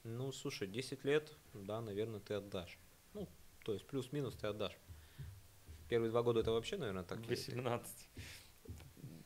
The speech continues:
Speaker 1: Ну, в де-, в двенадцать лет уже, как-то, я бы сказал, спокойнее. То есть вот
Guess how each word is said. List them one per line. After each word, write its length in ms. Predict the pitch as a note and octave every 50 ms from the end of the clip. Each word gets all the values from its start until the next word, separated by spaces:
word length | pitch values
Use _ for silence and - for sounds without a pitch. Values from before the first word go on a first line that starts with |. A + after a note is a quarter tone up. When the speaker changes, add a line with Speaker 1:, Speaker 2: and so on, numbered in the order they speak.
| - - - - - - -
Speaker 1:
Ну, 220 | D3+ F3 G#3+ G3+
в 180 | D#3 C3+ C3 C3
де-, 180 | C3+ E3+ D#3+ D3
в 140 | C3 B2+
двенадцать 540 | B2 C#3+ D#3+ F3+ G3+ G#3 G3 - E3+ D3+ -
лет 260 | E3 F#3+ G3+ G3 -
уже, 200 | C3 B2 B2+ D3
как-то, 320 | C#3+ - C3+ B2 - - B2
я 40 | A#2
бы 40 |
сказал, 280 | - - A#2 A2+ A#2 G#2+
спокойнее. 560 | - - - A#2 - - C3+ A#2 G2 F2 F2+ -
То 100 | - -
есть 140 | - - - -
вот 80 | -